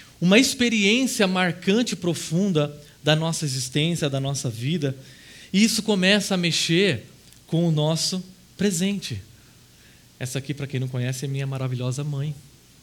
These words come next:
Que lindo, né? E a gente começa a se lembrar de momentos marcantes da nossa história, o que Deus fez, como Ele mexeu com a gente, o que Ele fez lá atrás.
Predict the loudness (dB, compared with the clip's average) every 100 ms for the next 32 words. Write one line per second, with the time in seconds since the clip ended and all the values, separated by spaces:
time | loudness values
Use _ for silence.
0 | -20 -20 -20 -20 -20 -20 -20 -20 -20 -20
1 | -20 -20 -20 -20 -20 -16 -10 -8 -6 -4
2 | -6 -8 -18 -20 -20 -20 -20 -20 -20 -20
3 | -20 -20 -20 -20 -20 -20 -20 -20 -20 -20
4 | -20 -20 -20 -20 -20 -20 -20 -2 4 6
5 | 6 4 2 4 4 2 0 0 2 4
6 | 4 2 0 -6 -20 -20 -8 2 4 6
7 | 4 2 0 0 0 -2 -2 0 2 2
8 | 0 0 0 -2 -2 -6 -6 -6 -4 -2
9 | 0 -2 -4 -10 -20 -20 -12 -8 -4 0
10 | 0 0 -2 0 2 2 -2 -2 0 2
11 | 2 2 0 -2 -2 -4 -2 -4 -2 -4
12 | -4 -6 -10 -12 -18 -14 -10 -6 0 2
13 | 0 4 4 4 0 2 2 0 -2 0
14 | 0 0 -4 -6